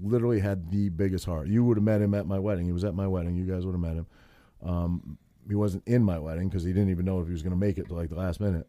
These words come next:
But, um, he was a follower. He was never really a leader, but he had the biggest heart and would do anything for anybody.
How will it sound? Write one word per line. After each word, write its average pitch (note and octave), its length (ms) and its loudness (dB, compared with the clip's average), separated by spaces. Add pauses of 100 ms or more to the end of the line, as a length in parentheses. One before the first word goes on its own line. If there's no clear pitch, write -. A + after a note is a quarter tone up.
But, F2 220 -8 (680)
um, F2 720 -2
he A2 80 0
was G2+ 80 0
a F2 60 -4
follower. D#2+ 680 -4
He D#2 60 -10
was F2 120 -4
never G#2 320 2
really A#2 280 2
a F2+ 80 -2
leader, F2 440 -4
but E2 120 -8
he E2 80 -4
had E2+ 160 -6
the E2 80 -8
biggest A2 480 -2
heart G2 240 -2
and F2 80 -4
would F2 100 -2
do F#2+ 160 -2
anything A2+ 420 2
for F#2 120 -6
anybody. E2 560 -2